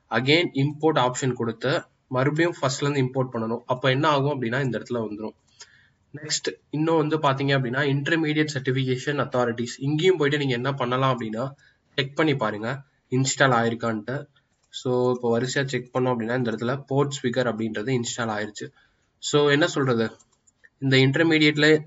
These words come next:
இந்த போர்ட்ஸ்விகர் இருக்கான்னு பாருங்க, Trusted அதுல வந்து போர்ட்ஸ்விகர் இருக்கான்னு பாருங்க, அதுக்கப்புறம் trusted publishers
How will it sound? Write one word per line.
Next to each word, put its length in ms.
இந்த 160
போர்ட்ஸ்விகர் 540
இருக்கான்னு 320
பாருங்க, 380
Trusted 480
அதுல 340
வந்து 240
போர்ட்ஸ்விகர் 600
இருக்கான்னு 340
பாருங்க, 260
அதுக்கப்புறம் 400
trusted 380
publishers 480